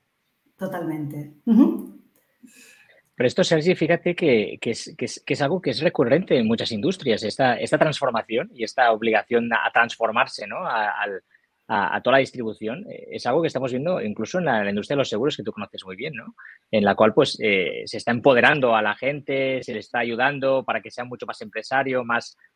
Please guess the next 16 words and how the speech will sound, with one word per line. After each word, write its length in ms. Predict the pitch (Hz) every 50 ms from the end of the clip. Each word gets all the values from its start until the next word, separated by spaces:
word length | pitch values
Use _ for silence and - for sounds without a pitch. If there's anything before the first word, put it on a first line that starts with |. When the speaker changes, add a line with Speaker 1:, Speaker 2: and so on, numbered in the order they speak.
| _
Speaker 2:
más 220 | - 135 139 135 165
emprendedor, 640 | 147 131 135 135 127 120 120 123 139 151 147 135
¿no? 240 | 123 135 175 233 - _ _ _ _ -
Un 80 | 127 110
poco, 220 | 139 - 170 151
Silvia, 240 | - 156 139 165 175
lo 120 | 165 131
que, 160 | - 123 117
lo 100 | 107 107
que 80 | 98 110
estabas 280 | - - 120 131 - -
comentando, 480 | 147 135 120 113 - 123 131 123 110
¿no? 80 | 107 107
Ese 160 | - - 131
cambio 280 | - 127 131 135 135 131
de, 300 | 127 123 113 104 92